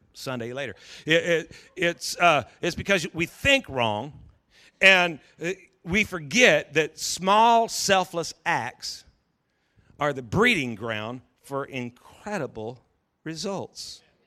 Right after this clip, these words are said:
See, we all are looking for huge results in our life, but God works in and through the little things to make big things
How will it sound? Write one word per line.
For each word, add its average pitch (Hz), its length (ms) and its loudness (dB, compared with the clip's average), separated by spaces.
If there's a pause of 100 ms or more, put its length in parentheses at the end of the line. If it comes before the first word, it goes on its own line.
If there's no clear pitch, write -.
(300)
See, - 180 -2
we 247 160 6
all 254 240 8
are 156 160 4
looking 180 300 0
for 123 160 -10
huge 185 320 -6
results 131 420 -2
in 135 80 -6
our 113 100 -6
life, 110 400 -6
but 160 200 -6
God 214 320 4
works 165 380 2
in 180 200 2
and 160 180 -2
through 165 220 -2
the 135 140 0
little 151 380 2
things 131 400 -8
to 143 60 -6
make 135 300 -12
big 156 300 0
things 127 480 -8